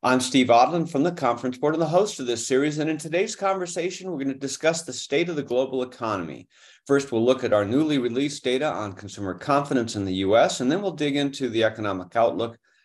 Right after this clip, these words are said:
for China, Europe, and the U S. Joining me today is Dana Peterson, the chief economist at The Conference Board.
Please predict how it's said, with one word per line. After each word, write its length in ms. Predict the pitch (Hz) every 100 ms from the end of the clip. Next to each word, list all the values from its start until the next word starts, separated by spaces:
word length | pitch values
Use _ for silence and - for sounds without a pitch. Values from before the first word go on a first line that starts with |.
| _
for 100 | 95
China, 580 | 87 143 139 139 135 - _
Europe, 540 | 104 107 110 104 104 _ _ _ _
and 260 | 104 110 104
the 60 |
U 340 | 87 85 90 90
S. 400 | 71 - - _ - - _
Joining 280 | 127 131 127
me 100 | 123
today 300 | 127 123 151
is 160 | 127
Dana 260 | 104 113 104
Peterson, 480 | - 175 214 - 175
the 80 | 143
chief 240 | 185 175
economist 640 | 156 190 226 135 82 - _ _ _ _ _
at 120 | 87
The 60 | 76
Conference 540 | - 80 73 76 71
Board. 360 | - 73 71